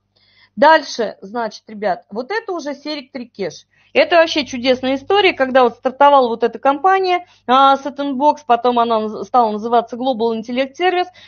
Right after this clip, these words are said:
Сервис был, э, Серик был ресторатором. Это человек из Казахстана. Вот они здесь тоже на фотографии вместе с Александром. И вот слова Серика. «Я благодарю Вселенную за то, что она меня всегда оберегает от сплетен и слухов.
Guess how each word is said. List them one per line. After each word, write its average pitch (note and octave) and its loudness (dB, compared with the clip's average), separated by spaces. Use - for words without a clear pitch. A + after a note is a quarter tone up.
Сервис E4+ 0
был, C#4 -2
э, C4 6
Серик E4 -4
был C#4+ 0
ресторатором. B3 -2
Это E4 -4
человек C#4 -2
из - -12
Казахстана. A#3+ -4
Вот C4 -2
они D4 2
здесь B3+ -8
тоже B3+ -4
на A3+ -6
фотографии A#3+ -2
вместе B3+ -6
с - -16
Александром. G#3 -2
И C4 2
вот A4 2
слова D#4 4
Серика. G#3+ -4
«Я D#4+ 4
благодарю C4+ 2
Вселенную D4 -4
за B3 -2
то, B3+ -10
что B3+ -2
она B3 0
меня A#3+ -4
всегда A#3 -2
оберегает B3+ 0
от F#3 -2
сплетен G#3 -8
и G#3 -6
слухов. G3 -10